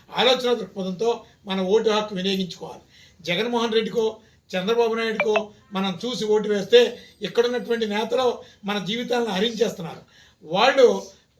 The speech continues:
రాష్ట్ర భవిష్యత్తును అమ్మేస్తున్నారు. కానీ ఈ ఐదేళ్ళు, అంతకుముందు మరో ఐదేళ్ళు,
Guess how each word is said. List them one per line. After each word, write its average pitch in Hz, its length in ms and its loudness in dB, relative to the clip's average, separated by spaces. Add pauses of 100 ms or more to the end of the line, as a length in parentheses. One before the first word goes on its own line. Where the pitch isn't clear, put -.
రాష్ట్ర 240 360 2
భవిష్యత్తును 247 460 4
అమ్మేస్తున్నారు. 214 560 -4 (400)
కానీ 233 160 2
ఈ 196 160 -2
ఐదేళ్ళు, 214 520 4 (320)
అంతకుముందు 214 640 0 (200)
మరో 226 280 0
ఐదేళ్ళు, 226 440 4